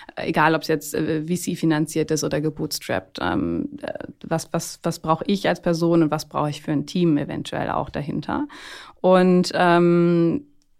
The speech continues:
ich hab dann, äh, zwischen meinen, äh, mein, meinem Job bei Kitchen Stories und auch bei Hermanns, das ja so ein Spin-off von Balsen ist, ähm, wo es sich rein um die, wo es rein um die Ernährung der Zukunft ging.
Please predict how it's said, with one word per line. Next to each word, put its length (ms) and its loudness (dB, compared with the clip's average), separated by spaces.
ich 180 0
hab 160 2
dann, 500 6
äh, 540 -6
zwischen 580 2
meinen, 480 2
äh, 220 -4
mein, 440 0
meinem 220 0
Job 320 0
bei 240 -2
Kitchen 260 -4
Stories 360 0
und 80 -2
auch 80 -4
bei 160 -2
Hermanns, 560 2
das 240 -4
ja 100 -2
so 80 -2
ein 40 2
Spin-off 340 -2
von 120 -2
Balsen 440 0
ist, 280 -4
ähm, 260 4
wo 120 2
es 120 -4
sich 380 -4
rein 720 4
um 280 2
die, 200 0
wo 120 -2
es 140 -4
rein 200 2
um 160 2
die 340 2
Ernährung 300 2
der 120 -4
Zukunft 420 0
ging. 320 2